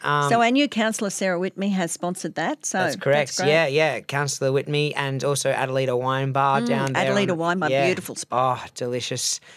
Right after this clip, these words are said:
Speaker 1: goodness in that place. So that's a monthly gig that we do in my little caravan stage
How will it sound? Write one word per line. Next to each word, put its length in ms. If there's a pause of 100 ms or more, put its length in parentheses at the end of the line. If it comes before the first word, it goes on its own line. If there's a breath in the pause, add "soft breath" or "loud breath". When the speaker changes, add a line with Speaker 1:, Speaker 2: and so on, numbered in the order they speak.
(140 loud breath)
Speaker 1:
goodness 440
in 120
that 320 (140)
place. 440 (300 loud breath)
So 140
that's 200
a 60
monthly 520
gig 600
that 220
we 160
do 340
in 320
my 200
little 180
caravan 480
stage 580